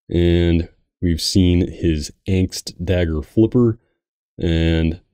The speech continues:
he has also collaborated on the popular Kaiser Feist front flipper. We got a twenty C V blade on here,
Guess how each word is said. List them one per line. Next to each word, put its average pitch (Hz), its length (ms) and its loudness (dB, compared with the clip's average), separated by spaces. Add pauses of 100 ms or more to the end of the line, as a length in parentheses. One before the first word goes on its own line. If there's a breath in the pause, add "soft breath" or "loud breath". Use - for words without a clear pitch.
(220)
he 95 140 0
has 85 100 4
also 92 360 0
collaborated 82 960 0 (240)
on 85 400 -2
the 78 200 -6
popular 82 680 -2
Kaiser 82 420 -4
Feist 80 500 -6 (340)
front - 300 -2
flipper. - 440 -8 (1300)
We 98 80 0
got 90 80 2
a 82 80 0
twenty 104 340 4
C 95 280 0
V 87 160 2
blade 98 360 4
on 98 200 4
here, 104 480 2